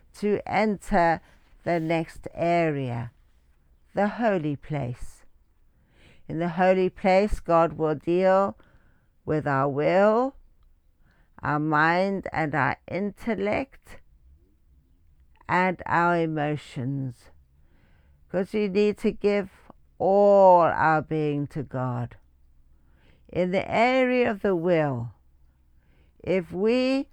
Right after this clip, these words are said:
are doing God's will, we are not going to sin. It's when we go our own way we fall into sin. "Oh, I'm angry with that person. I'm going to get back.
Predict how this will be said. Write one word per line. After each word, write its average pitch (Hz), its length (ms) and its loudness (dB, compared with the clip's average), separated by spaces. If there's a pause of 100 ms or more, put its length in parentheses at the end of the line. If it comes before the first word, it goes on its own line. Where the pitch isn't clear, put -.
(240)
are 190 200 4
doing 180 460 0
God's 254 540 4
will, 180 640 4 (280)
we 185 220 -2
are 180 240 4
not 190 560 -2 (120)
going 190 460 0
to 196 180 0
sin. 175 840 2 (600)
It's 175 240 0
when 214 420 4
we 226 200 4
go 208 320 8
our 190 400 6
own 247 460 6
way 190 480 6
we 180 220 4
fall 180 560 2
into 156 380 -4
sin. 147 720 -4 (480)
"Oh, 208 300 8
I'm 170 320 4
angry 170 500 0
with 160 240 -2
that 165 300 2
person. 175 500 -2 (340)
I'm 202 300 4
going 190 460 4
to 185 120 2
get - 540 0
back. - 440 -4